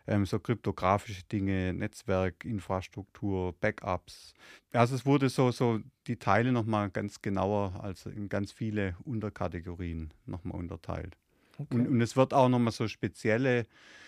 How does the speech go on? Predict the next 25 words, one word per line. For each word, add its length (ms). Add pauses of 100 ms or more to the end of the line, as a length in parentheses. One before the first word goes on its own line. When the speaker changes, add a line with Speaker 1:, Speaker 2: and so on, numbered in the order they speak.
(380)
Speaker 1:
Policies 720
auch, 340 (220)
werden 280
gerade 280
noch 100
veröffentlicht. 680
Das 120
ist 160
auch 140
noch 100
bis 240
zwei 200
fünfundzwanzig 600
so 80
ein 60
paar 160
Meilensteine, 640
dass 180
sie 80
zu 160
bestimmten 480
Themen 400
wirklich 300
so 160
Handlungsanweisungen, 1400